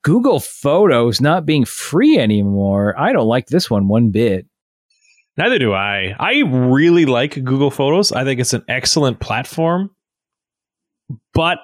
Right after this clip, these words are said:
Speaker 2: I am not <laughs> willing to pay for it at this point in time, because you can get, you can get Google plans. Sorry, it's for, for two bucks for a hundred gigabytes, or up to fourteen bucks for two terabytes a month. This is per month.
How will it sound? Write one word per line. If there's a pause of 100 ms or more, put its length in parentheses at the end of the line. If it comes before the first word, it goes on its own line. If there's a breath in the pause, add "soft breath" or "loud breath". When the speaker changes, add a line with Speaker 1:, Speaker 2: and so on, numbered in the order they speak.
Speaker 2:
I
am
not (160)
<laughs>
willing
to
pay
for
it (100)
at
this
point
in
time, (400 loud breath)
because
you
can
get,
you
can
get
Google
plans.
Sorry,
it's
for,
for (100)
two
bucks
for
a
hundred
gigabytes, (420)
or
up
to
fourteen
bucks
for
two
terabytes (140)
a
month.
This
is
per
month.